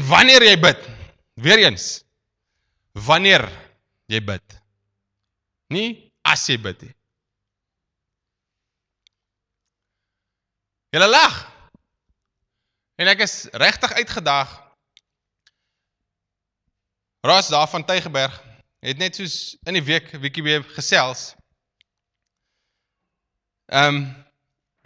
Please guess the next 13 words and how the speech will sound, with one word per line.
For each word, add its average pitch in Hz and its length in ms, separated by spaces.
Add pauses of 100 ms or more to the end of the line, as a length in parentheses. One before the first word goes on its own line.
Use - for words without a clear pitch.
(120)
en 175 180 (120)
hy 151 180
het 165 80
net 233 160
soos 226 140
verduidelik 180 360
oor 170 140
hoe 208 140
lyk 262 140 (680)
'n 160 100
disipel 160 460
van 123 140
Jesus? - 500